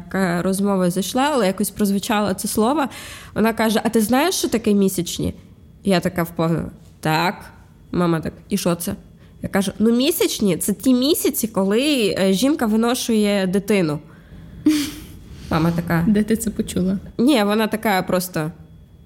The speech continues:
Speaker 1: "Ні". Я ні, я це ніде не чула. В мене просто, ну, от, є дев'ять місяців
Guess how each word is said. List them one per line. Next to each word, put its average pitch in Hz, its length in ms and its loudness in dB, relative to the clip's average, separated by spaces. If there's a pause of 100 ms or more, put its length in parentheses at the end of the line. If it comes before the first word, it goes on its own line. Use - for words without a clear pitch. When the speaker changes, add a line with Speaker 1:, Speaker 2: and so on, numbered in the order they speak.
(200)
Speaker 1:
"Ні". 165 300 2 (420)
Я 196 140 2
ні, 262 200 0
я 254 160 2
це 320 160 0
ніде 311 280 2
не 220 120 2
чула. 160 340 -2
В 170 40 0
мене 226 200 2
просто, 233 360 0
ну, 233 180 4
от, 170 160 -4 (200)
є 233 220 6
дев'ять 208 460 2
місяців 220 680 2